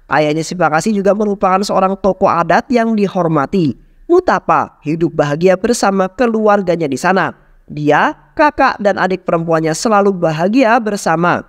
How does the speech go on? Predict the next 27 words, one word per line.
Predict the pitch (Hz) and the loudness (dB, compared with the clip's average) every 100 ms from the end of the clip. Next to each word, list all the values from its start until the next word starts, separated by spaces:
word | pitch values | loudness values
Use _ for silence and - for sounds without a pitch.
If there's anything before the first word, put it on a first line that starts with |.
| _ - | _ -8
Tapi | 117 127 196 | -6 -2 0
bagaimanapun | 185 175 175 175 175 240 | 2 2 2 0 0 2
Mutapa | 254 240 226 202 | 2 2 0 0
itu | 214 220 208 | -2 -4 -4
tak | - - - | -4 -4 -6
berlangsung | 190 190 175 165 - 190 | -4 -2 0 -2 -2 -2
lama. | 139 151 180 135 - _ - | 0 0 0 0 -6 _ -20
Karena | - 190 247 - | -2 0 0 0
ulah | 247 226 | 0 2
nakal | 240 220 208 208 | 0 2 0 -2
kakaknya, | - 196 190 214 208 202 180 339 - _ _ - | -2 -2 0 -4 0 2 2 0 -4 _ _ 0
dia | 254 277 | 2 4
harus | 269 | 2
menjalani | 269 269 226 214 208 214 208 | 2 2 4 4 2 0 -2
kehidupan | 190 190 196 196 185 | -2 0 0 0 0
yang | 165 113 | 0 -2
sulit. | 196 226 - - _ _ | 2 2 2 -6 _ _
Suatu | - 139 139 | -2 0 0
hari, | 151 147 214 311 - | -2 0 0 -2 -4
di | - 254 | 0 4
desa | 262 254 | 4 2
tersebut | 254 233 247 233 | -2 -2 -2 -2
sedang | 214 214 185 165 | -2 0 0 0
ada | 180 175 | 0 0
acara | 175 170 156 | 2 0 0
perayaan | - 233 202 180 151 160 151 | 0 2 2 2 2 2 -2
keagamaan. | - 214 - - 156 131 120 139 - 220 151 | -2 -2 -2 -4 -2 -2 -2 -2 0 0 -2